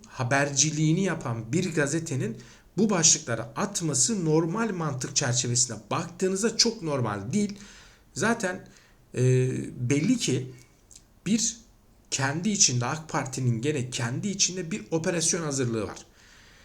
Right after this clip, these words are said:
Şimdi Yeni Şafak gazetesinin bu algı operasyonları sevgili arkadaşlar büyük ihtimal Mehmet Şimşek'i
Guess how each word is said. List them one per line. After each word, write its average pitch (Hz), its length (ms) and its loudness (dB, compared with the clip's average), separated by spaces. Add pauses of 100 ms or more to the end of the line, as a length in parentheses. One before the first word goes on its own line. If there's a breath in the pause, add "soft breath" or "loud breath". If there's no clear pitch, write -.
(200 loud breath)
Şimdi 175 340 0
Yeni 202 120 2
Şafak 147 420 4
gazetesinin 135 640 0 (360)
bu 190 180 -2 (140)
algı 143 420 0
operasyonları 104 1040 0
sevgili 117 380 -4
arkadaşlar 104 540 -10 (160)
büyük 247 280 -2
ihtimal 127 380 -6 (420 loud breath)
Mehmet 117 320 -2
Şimşek'i - 640 6